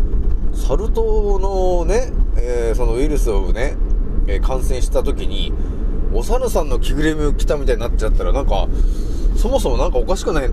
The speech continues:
ない、なんないですか？みたいな、なっちゃうじゃないですか、ということになっちゃったんですよ。ね、だから、サル痘、サル痘っつってるから、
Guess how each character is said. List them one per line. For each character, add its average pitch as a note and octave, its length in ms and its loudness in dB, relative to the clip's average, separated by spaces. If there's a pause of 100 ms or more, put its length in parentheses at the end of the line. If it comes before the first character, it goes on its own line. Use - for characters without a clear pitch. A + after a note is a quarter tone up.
な B2+ 140 0
い、 C#3+ 60 -4
な C#3 160 0
ん - 40 0
な C#3 100 0
い - 20 0
で - 60 0
す - 60 2
か？ A2 60 0
み G#2+ 80 2
た G2+ 80 -2
い G#2 40 0
な、 G#2+ 80 0
な D3+ 180 0
っ - 20 -4
ち - 120 0
ゃ A2+ 60 2
う - 40 2
じ - 80 0
ゃ G#2 60 2
な G2+ 80 2
い G2 40 2
で - 80 -2
す - 80 -2
か、 B2+ 100 2
と - 80 2 (840)
い - 60 2
う - 40 2
こ D#3 120 2
と B2 80 0
に B2 60 0
な C3+ 60 2
っ - 20 0
ち C3 80 0
ゃ - 20 2
っ A#2+ 40 -4
た - 140 -2
ん G2 60 -4
で - 80 -2
す - 120 2
よ。 - 80 -4 (920)
ね、 D3 120 0
だ C3+ 100 0
か F#2 60 -2
ら、 - 60 0
サ E3+ 140 0
ル F#3 100 0
痘、 F#3 260 0
サ C#3+ 120 2
ル D3+ 80 0
痘 F3+ 200 2
っ E3 40 2
つ - 120 -4
っ - 40 0
て - 80 2
る - 60 2
か - 80 2
ら、 - 300 2